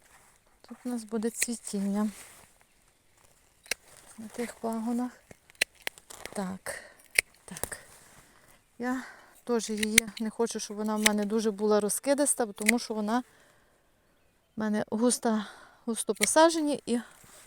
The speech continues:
вони будуть заважати одна другій. Так, тут в мене пересіклося, я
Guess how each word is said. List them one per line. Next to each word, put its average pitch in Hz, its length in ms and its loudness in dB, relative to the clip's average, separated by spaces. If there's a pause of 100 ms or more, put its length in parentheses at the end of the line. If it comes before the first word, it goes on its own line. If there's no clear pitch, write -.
(300)
вони 233 200 -4
будуть 233 280 2
заважати 214 520 -2 (540)
одна 214 160 -4
другій. 202 440 0 (2000)
Так, 202 280 0
тут 220 100 -8
в - 120 -4
мене 214 160 0
пересіклося, 208 840 2
я 208 280 0